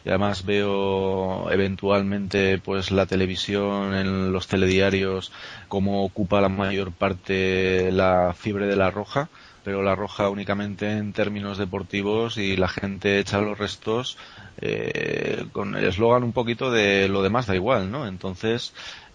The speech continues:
eh, tenemos una situación muy difícil, no se están tomando las medidas adecuadas, cada vez resulta más evidente que solo profundizamos en este agujero. El tema de recuperar el consumo, como estamos comentando, es francamente difícil porque tampoco está claro que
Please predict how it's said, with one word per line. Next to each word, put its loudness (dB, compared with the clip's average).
eh, -2
tenemos 0
una 0
situación -2
muy 0
difícil, 0
no 0
se -2
están 0
tomando 0
las 2
medidas 0
adecuadas, 0
cada 2
vez 2
resulta -6
más -4
evidente -2
que -4
solo -6
profundizamos -4
en -8
este -4
agujero. 0
El 0
tema 4
de 6
recuperar 2
el 2
consumo, -8
como -6
estamos -6
comentando, -4
es -8
francamente -2
difícil -2
porque -4
tampoco -2
está -4
claro 0
que 0